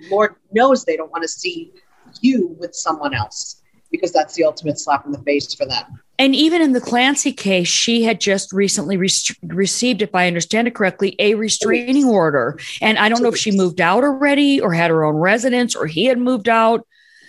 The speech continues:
Speaker 2: Um, but, you
Speaker 1: Um,
Speaker 2: know.
Speaker 1: Yeah, what I could tell you is she had gotten, she had, fi-,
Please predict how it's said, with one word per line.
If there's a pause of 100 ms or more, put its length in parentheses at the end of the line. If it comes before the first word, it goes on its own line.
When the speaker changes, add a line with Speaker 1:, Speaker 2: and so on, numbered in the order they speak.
(360)
Speaker 2:
Um,
but,
you
Speaker 1:
Um,
Speaker 2:
know. (760)
Speaker 1:
Yeah,
what
I
could
tell
you
is
she
had
gotten,
she
had,
fi-,